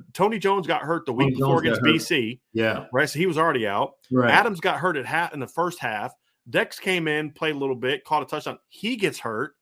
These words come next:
Speaker 2: Right.
Speaker 1: And they're run-, they're rolling with, uh, with Deion McIntosh. And guess
Speaker 2: Yeah.
Speaker 1: what Deion does? He rips off a
Speaker 2: Rips
Speaker 1: touchdown
Speaker 2: off.
Speaker 1: run.
Speaker 2: Man.
Speaker 1: You know what I mean? Like, Eh, because why? Because other guys around him stepped up.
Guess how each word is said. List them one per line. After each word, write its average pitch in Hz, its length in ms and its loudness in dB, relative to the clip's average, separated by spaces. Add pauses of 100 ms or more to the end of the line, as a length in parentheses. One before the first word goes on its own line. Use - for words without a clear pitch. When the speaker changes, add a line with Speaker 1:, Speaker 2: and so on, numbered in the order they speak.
(120)
Speaker 2:
Right. 113 280 2
Speaker 1:
And 208 140 -4
they're 240 100 -2
run-, 233 320 0
they're 214 140 -2
rolling 233 380 2
with, 233 240 -2
uh, 240 320 -4
with 226 200 -10
Deion 233 280 -4
McIntosh. 147 640 -8
And 131 120 -2
guess 170 160 0
Speaker 2:
Yeah. 190 40 -10
Speaker 1:
what 156 160 -4
Deion 147 280 -4
does? 95 260 -12 (180)
He 156 140 -6
rips 160 260 -4
off 143 320 -2
a 139 40 6
Speaker 2:
Rips 156 160 6
Speaker 1:
touchdown 147 200 0
Speaker 2:
off. - 80 0
Speaker 1:
run. - 120 -14 (260)
Speaker 2:
Man. 131 220 2
Speaker 1:
You 156 80 6
know 160 40 4
what 147 100 0
I 135 40 -2
mean? 156 340 -4
Like, 135 240 -4 (440)
Eh, 73 280 -14
because 165 360 -2
why? 123 300 2
Because 151 440 -4
other 160 220 0
guys 151 260 0
around 139 320 -2
him 113 400 -4
stepped - 300 -12
up. - 240 -8